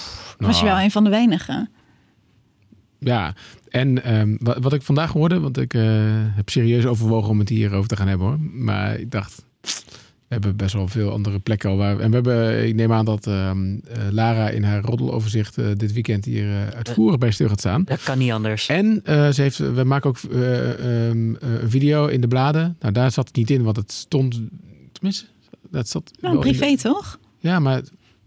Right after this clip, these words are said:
Speaker 2: nou goed.
Speaker 3: Was dat net op tijd of net te laat?
Speaker 2: Volgens mij was dat, kwam ze later. Maar, ehm,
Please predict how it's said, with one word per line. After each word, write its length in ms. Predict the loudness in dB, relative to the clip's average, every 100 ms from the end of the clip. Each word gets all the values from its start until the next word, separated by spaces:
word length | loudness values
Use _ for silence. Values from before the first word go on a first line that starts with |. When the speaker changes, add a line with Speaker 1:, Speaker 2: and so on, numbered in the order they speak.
| _ _ -6
Speaker 2:
nou 180 | -4
goed. 180 | -4 -4
Speaker 3:
Was 140 | -4 -2
dat 120 | -2
net 180 | -4 -6
op 100 | -4
tijd 240 | -4 -4
of 100 | -2
net 120 | -2
te 100 | 0
laat? 100 | -2 -2
Speaker 2:
Volgens 120 | 0
mij 140 | 0 2
was 140 | 0
dat, 180 | -2 -4
kwam 180 | -4 -2
ze 140 | -4
later. 280 | -4 -6 -6
Maar, 140 | -6 -8 -14 -14 -16 _
ehm, 340 | 0 2 2